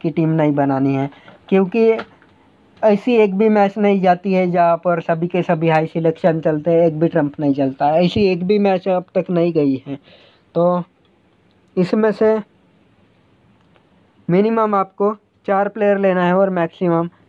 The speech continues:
सात तक लेना है, और बाकी जो जगह बचेगी उसमें minimum चार Trump player और maximum सात Trump player डालना है।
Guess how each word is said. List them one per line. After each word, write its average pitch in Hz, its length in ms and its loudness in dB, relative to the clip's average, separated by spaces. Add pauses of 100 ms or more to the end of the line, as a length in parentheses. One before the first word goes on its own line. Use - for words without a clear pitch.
(160)
सात 185 300 -2
तक 196 140 0
लेना 175 300 0
है, 180 120 -2
और 180 140 0
बाकी 170 300 -2
जो 190 200 2
जगह 170 320 2
बचेगी 156 440 -4
उसमें 160 340 -2
minimum 156 480 0
चार 175 300 -2
Trump 180 280 -4
player 170 260 0 (320)
और 185 140 2
maximum 180 560 -2
सात 185 420 -2
Trump 160 220 -4
player 160 240 0
डालना 143 420 -2
है। 143 60 -10